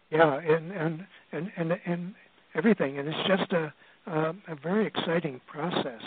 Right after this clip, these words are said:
to see how, how fast it's, um, it's moving and, and what it could. I, I mean, one of the byproducts of this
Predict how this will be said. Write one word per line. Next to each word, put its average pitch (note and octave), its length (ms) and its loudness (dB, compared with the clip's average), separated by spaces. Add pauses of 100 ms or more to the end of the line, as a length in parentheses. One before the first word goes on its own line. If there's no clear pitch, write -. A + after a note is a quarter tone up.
(120)
to - 240 -4
see E3 260 -4
how, D3 380 -6 (440)
how - 200 -10 (100)
fast D#3+ 380 -2
it's, C3 180 -8 (200)
um, C3 340 -6 (160)
it's D#3+ 260 -4
moving C#3+ 500 2
and, C#3 160 -8
and C#3+ 260 -10
what C#3 160 -4
it D#3+ 160 -10
could. D3+ 260 -4 (320)
I, E3 240 -6
I - 60 -6
mean, E3 260 4
one G3+ 220 8
of F#3 100 6
the D#3+ 100 6
byproducts D3 880 -2
of D#3+ 120 -4
this D3 140 -2